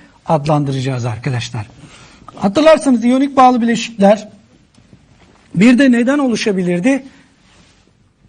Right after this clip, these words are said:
B diyelim. Metal artı kökten oluşabilirdi.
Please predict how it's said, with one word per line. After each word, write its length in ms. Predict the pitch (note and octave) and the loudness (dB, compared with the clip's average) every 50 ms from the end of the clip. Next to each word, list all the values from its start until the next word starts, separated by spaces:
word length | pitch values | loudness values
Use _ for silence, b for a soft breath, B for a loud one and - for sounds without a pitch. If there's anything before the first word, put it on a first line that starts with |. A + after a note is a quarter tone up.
| _ _ _ _ _ _ _ _ _ _ - | _ _ _ _ _ _ _ _ _ _ -6
B 360 | F3+ G3+ G#3 G#3+ A3 G#3+ E3+ | -2 0 2 0 0 0 0
diyelim. 640 | E3+ E3+ D#3+ D#3+ D3 D3+ D#3+ F3+ G3+ G#3+ F#3+ - - - - _ _ _ _ _ _ _ - _ _ _ _ _ - _ - | -2 0 0 0 0 -2 -2 -2 -2 -4 -6 -10 -18 -20 -20 _ _ _ _ _ _ _ -20 _ _ _ _ _ -20 _ -2
Metal 600 | E3+ F#3+ F3+ F#3 F#3+ G3+ G3 G3 G#3 G#3+ A3+ G3+ - - - _ _ _ - _ _ _ _ _ _ _ _ _ _ _ _ - - _ _ _ _ - | 0 0 0 2 4 4 6 6 6 4 2 -2 -8 -18 -20 _ _ _ -20 _ _ _ _ _ _ _ _ _ _ _ _ -20 -20 _ _ _ _ 0
artı 600 | G3 F3+ F3 E3 D3 - - A3+ A#3 G#3+ - - - - - - _ - - - _ - _ _ _ - - _ _ _ _ _ _ _ _ _ _ _ _ _ _ - _ _ _ _ _ _ _ _ - | 0 2 2 2 0 0 4 4 4 4 2 -4 -14 -20 -20 -20 _ -20 -20 -20 _ -20 _ _ _ -20 -20 _ _ _ _ _ _ _ _ _ _ _ _ _ _ -20 _ _ _ _ _ _ _ _ 0
kökten 560 | - A#3+ A3+ A3+ A#3 - A#3+ A3+ G3 - - - - | 2 2 2 2 2 4 6 6 6 4 -2 -6 -4
oluşabilirdi. 840 | F#3+ F#3 E3+ D3+ - - E3 D3 D3 C#3 C#3 B2+ A#2 A2+ G#2+ G#2+ | -2 -2 -2 -2 -2 -4 -4 -4 -2 -4 -4 -4 -4 -6 -8 -10